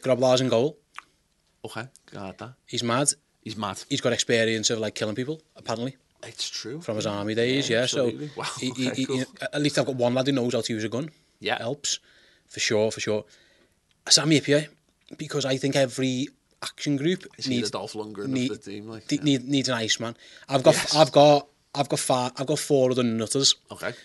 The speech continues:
Speaker 1: So Sami's the, like, guy who keeps them cool. Uh, just, you know, follow my lead and just, he's, he, when they're all doing their mad shit, he's, he's just standing there shaking their head at them.
Speaker 2: Have you got Rigobert Song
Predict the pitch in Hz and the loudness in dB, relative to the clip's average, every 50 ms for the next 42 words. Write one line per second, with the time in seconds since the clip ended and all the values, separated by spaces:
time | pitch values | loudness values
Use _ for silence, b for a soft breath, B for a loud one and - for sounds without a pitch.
0 | _ _ _ - - 123 120 113 - 131 117 117 120 117 117 - 123 117 123 120 | _ _ _ 0 2 2 2 2 2 2 2 2 0 0 0 0 2 0 0 0
1 | - 123 117 117 110 - 123 117 - 120 117 117 - 127 120 120 131 147 151 b | 0 0 0 0 -2 -4 -8 -8 -6 -8 -8 -4 -2 0 0 0 0 -2 -4 b
2 | b b b b b b b _ _ _ - 131 123 117 113 117 110 - 113 104 | b b b b b b b _ _ _ -4 -2 -2 -2 -4 -6 -6 -6 -6 -6
3 | - - 120 113 110 107 107 107 104 107 107 107 104 107 104 104 101 95 - _ | -2 -2 0 0 0 0 -2 -2 -4 -4 -4 -4 -6 -6 -8 -8 -10 -12 -14 _
4 | - - 156 143 143 165 170 170 - - 165 165 156 165 156 151 151 147 139 143 | -6 -4 -4 -2 0 0 -2 -2 0 4 6 8 8 10 10 10 10 8 8 6
5 | 135 131 135 127 123 120 110 113 - - 131 123 120 120 110 110 107 - 123 120 | 2 4 2 2 0 0 0 -2 -2 -2 -2 -2 -4 -6 -6 -8 -8 -8 -8 -10
6 | 110 98 127 123 110 - - - 110 104 101 104 104 107 107 101 - 113 104 113 | -8 -8 -6 -4 -4 -4 -4 -4 -6 -6 -8 -6 -6 -6 -6 -6 -6 -6 -6 -6
7 | 110 104 101 104 104 - - 107 104 _ - - 120 110 - 120 107 107 78 92 | -6 -6 -6 -8 -8 -8 -8 -10 -10 _ -14 -12 -12 -10 -10 -8 -8 -8 -8 -8
8 | 101 90 95 98 92 87 85 - - 80 73 | -10 -10 -10 -10 -12 -12 -12 -12 -12 -12 -14